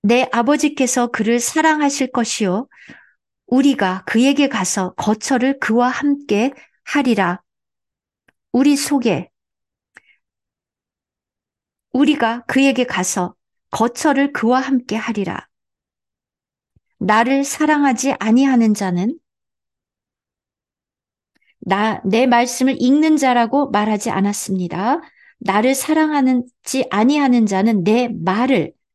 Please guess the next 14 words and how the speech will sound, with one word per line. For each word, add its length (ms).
읽지 360
않는다가 580
아니라 460
지키지 800
아니하나니. 880
너희가 500
듣는 360
말은 320
내 180
말이 320
아니요 520
나를 440
보내신 600
아버지의 800